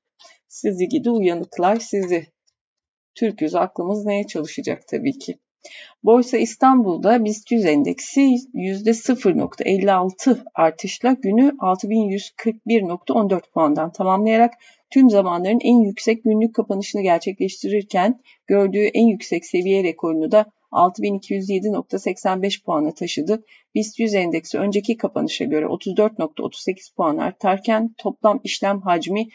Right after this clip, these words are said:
yüz dokuz nokta altı milyar lira düzeyinde gerçekleşti.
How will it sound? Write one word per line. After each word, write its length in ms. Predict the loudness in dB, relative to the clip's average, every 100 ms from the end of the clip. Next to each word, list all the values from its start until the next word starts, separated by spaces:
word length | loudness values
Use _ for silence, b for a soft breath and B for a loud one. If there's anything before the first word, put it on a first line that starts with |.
| B B
yüz 180 | -6 -2
dokuz 280 | -2 -2 -2
nokta 320 | -4 0 2
altı 300 | 2 2 0
milyar 400 | 0 0 -2 -2
lira 340 | 0 0 0
düzeyinde 420 | -4 -4 -2 0 0
gerçekleşti. 840 | 0 -4 -8 -8 -8 -8 -8 -10